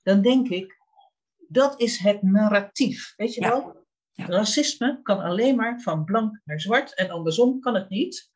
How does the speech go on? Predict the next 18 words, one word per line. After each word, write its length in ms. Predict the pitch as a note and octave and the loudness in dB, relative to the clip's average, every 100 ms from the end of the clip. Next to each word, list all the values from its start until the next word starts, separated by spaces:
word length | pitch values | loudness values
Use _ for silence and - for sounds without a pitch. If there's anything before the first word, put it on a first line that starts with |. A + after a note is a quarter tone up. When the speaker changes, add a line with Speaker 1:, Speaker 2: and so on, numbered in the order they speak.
| _ | _
Speaker 2:
Ja. 180 | C#3+ - | -20 -12
Speaker 1:
En 200 | F3+ E3+ | -6 -2
dus, 460 | A3 D#4+ - - _ | -2 -2 -2 -6 _
als 340 | F#3 F3+ E3 E3+ | -2 0 0 -2
het, 360 | D#3+ - - _ _ _ _ _ _ | -4 -6 -20 _ _ _ _ _ _
als 280 | - F#3+ F#3 | 2 2 4
er 60 | |
een 200 | F3 D#3 | 2 2
donkere 380 | D3+ C4 - F3+ | 4 4 4 0
voetballer 380 | F3+ A3 F#3+ E3 | -2 -4 -2 -2
wordt 140 | E3+ | -2
uitgescholden, 720 | F3 D#3 - - - D3 - - | -4 -4 -6 -10 -6 -6 -8 -4
alle 240 | A#3+ A3+ G3+ | 2 2 4
voorpagina's, 640 | F#3 E3 D#3 D#3 D3 - | 0 0 -4 -6 -10 -2
alle 180 | F#3 F3 | 0 0
krantenkoppen, 540 | F3+ D#3 - C#3+ C3+ | -4 -8 -8 -8 -6
et 120 | - - | -6 -8
cetera. 580 | C#3 C3+ G3 C#4 - | -12 -4 -2 0 -2